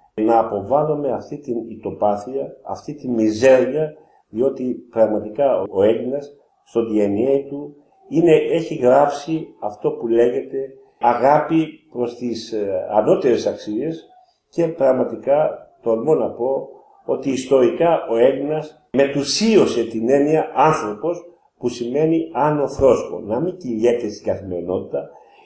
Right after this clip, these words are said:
να μην έχει τις όποιες αναστολές, έτσι, αλλά να βλέπει μπροστά και να κάνει τις υπερβάσεις του και πάντα με ελπίδα και αισιοδοξία να διαχειρίζεται την καθημερινότητα. Και έτσι, παίρνοντας δυνάμεις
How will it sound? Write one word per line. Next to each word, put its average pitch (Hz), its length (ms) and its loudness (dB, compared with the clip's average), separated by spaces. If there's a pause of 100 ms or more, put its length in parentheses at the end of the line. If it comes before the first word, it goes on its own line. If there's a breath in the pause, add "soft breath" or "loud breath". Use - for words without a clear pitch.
(100)
να 147 120 2
μην 196 260 0 (320)
έχει 135 520 -4 (240)
τις - 320 -6
όποιες 147 440 2
αναστολές, 110 840 -2 (160)
έτσι, - 420 -2 (240 loud breath)
αλλά 117 440 2
να 110 140 0
βλέπει 147 480 0
μπροστά 113 680 -4 (100)
και 117 120 -2
να 110 140 0
κάνει 151 300 -4
τις 131 280 -10
υπερβάσεις 110 800 2
του 160 220 -6 (360 loud breath)
και 120 140 -6
πάντα 139 440 -2
με 113 120 -4
ελπίδα 104 600 -4
και 123 180 -6
αισιοδοξία 110 920 -8 (400 loud breath)
να 135 340 4
διαχειρίζεται 139 680 0
την 160 140 -8
καθημερινότητα. 117 960 -2 (220)
Και 160 160 0
έτσι, 113 440 -4
παίρνοντας 139 840 0
δυνάμεις 117 800 2